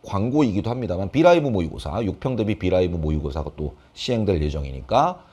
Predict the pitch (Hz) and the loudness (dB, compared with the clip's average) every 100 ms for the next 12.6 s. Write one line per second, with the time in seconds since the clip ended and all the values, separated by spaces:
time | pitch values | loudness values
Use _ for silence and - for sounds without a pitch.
0 | _ _ - - 80 85 78 117 104 - | _ _ -14 -8 -6 -6 -6 -6 -8 -8
1 | - 82 - 67 65 - 170 220 220 - | -8 -10 -8 -8 -6 0 2 2 -2 -18
2 | _ _ _ - 87 151 220 220 202 196 | _ _ _ -4 2 6 6 6 4 -2
3 | 190 156 123 190 277 _ _ _ _ _ | -2 -2 -6 -8 -12 _ _ _ _ _
4 | - - - 214 196 180 165 139 120 110 | -4 -4 -6 -4 -2 0 0 0 -2 -4
5 | - 101 90 85 117 78 78 76 73 69 | -4 -4 -2 0 0 2 0 0 -2 -6
6 | 69 82 87 - 69 - 50 98 147 - | -6 -6 -6 -8 -12 -12 -6 -2 -2 -4
7 | - _ - 78 76 - - 67 67 67 | -16 _ -8 -4 -4 -4 -8 -8 -6 -6
8 | 60 62 - - - - - 76 82 104 | -8 -10 -14 -18 -20 -16 -10 -6 -6 -8
9 | 104 165 170 165 143 92 92 80 101 117 | -2 0 0 0 -2 -2 -2 -2 -2 0
10 | 117 90 98 92 92 80 80 98 117 110 | 2 2 4 2 0 -2 -2 -2 -2 -2
11 | 85 85 87 - 76 82 76 78 80 80 | -2 -4 -6 -6 -4 -4 -6 -8 -6 -4
12 | 117 123 92 139 170 202 | -4 -6 -2 2 2 0